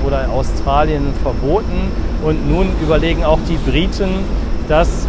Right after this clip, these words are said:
in Europa einzuführen. Hintergrund ist ein versuchter Anschlag auf die Etihad, die von Sydney nach Abu Dhabi geflogen ist. Ganz schön viel los hier am Flughafen Düsseldorf.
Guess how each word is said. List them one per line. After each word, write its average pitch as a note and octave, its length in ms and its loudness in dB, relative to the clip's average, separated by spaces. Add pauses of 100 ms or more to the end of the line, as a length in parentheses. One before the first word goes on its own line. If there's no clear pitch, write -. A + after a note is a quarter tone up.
in D3+ 140 0
Europa C#3+ 600 2
einzuführen. D3 840 -2
Hintergrund F3+ 600 0 (500)
ist E3 320 -2
ein D3+ 180 -2
versuchter D3 640 -2
Anschlag C#3+ 400 -4 (100)
auf C#3+ 220 0 (160)
die C#3 220 -2
Etihad, C#3+ 480 -2
die D3 160 -2 (120)
von C#3 240 0
Sydney D3 600 -2
nach C#3+ 200 0 (120)
Abu C#3+ 220 0
Dhabi C#3+ 340 2
geflogen - 640 -2
ist. - 180 -2 (3750)
Ganz - 140 -4
schön D3 100 -2
viel F3 140 -2
los G#3 260 2
hier D3+ 100 0
am B2 120 -2
Flughafen B2 500 -4
Düsseldorf. - 340 -2